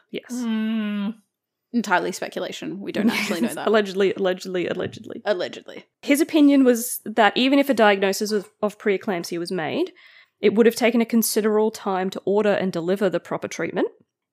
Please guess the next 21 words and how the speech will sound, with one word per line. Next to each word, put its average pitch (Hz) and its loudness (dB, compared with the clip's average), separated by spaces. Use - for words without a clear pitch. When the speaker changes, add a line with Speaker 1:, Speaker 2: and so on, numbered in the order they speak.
Speaker 1:
He 254 0
concluded 196 2
that - -4
Corinna's 226 2
death 180 0
was 190 0
not 277 2
foreseeable, 170 -4
and 175 -4
the - -4
only 226 4
criticism 180 -4
of - -8
the 165 -4
obstetrician 180 -6
was 175 -6
that - -8
he 170 -6
wasn't 160 -8
fully - -12
informed. - -14